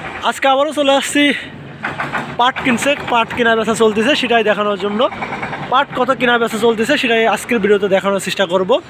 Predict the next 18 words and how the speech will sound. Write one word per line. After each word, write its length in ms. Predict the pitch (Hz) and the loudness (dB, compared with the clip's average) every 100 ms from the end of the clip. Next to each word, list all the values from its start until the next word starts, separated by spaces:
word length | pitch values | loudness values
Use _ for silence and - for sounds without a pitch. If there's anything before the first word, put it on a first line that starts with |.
| - - - - - - - - - - - - - | -18 -18 -20 -20 -20 -18 -10 -8 -8 -10 -20 -8 -4
আজকের 280 | 247 381 226 | -4 -4 0
তারিখটা 360 | 262 269 277 262 | 2 2 2 0
হচ্ছে 360 | - - 277 - - - - - - - - - - - | 0 0 -2 -2 -18 -20 -20 -20 -20 -20 -20 -16 -14 -2
তেইশ 440 | 262 302 311 - - - - - - - - - - - - - - | 2 2 2 0 -8 -12 -20 -20 -20 -20 -20 -20 -20 -20 -20 -14 -2
বারো 360 | 202 226 233 247 | 0 2 0 -2
দু 160 | 196 | 0
হাজার 260 | 214 226 202 | 0 0 -2
পঁচিশ। 380 | 202 185 226 - - - - - - - - - - - | 0 2 2 0 -6 -12 -14 -12 -12 -12 -14 -12 -12 -2
কত 180 | 277 320 | -2 -2
করে 200 | 294 294 | -2 0
পাট 200 | 254 233 | 2 2
বিক্রি 320 | 202 240 247 | 2 2 2
করলো, 280 | 233 240 220 | 2 2 2
কত 180 | 226 226 | 2 2
করে 180 | 214 | 0
কিনলো 320 | 208 208 202 220 | 2 2 2 0
সেটাই 280 | 196 208 | 0 0
আজকের 380 | 196 - 196 175 | -2 -2 -2 -2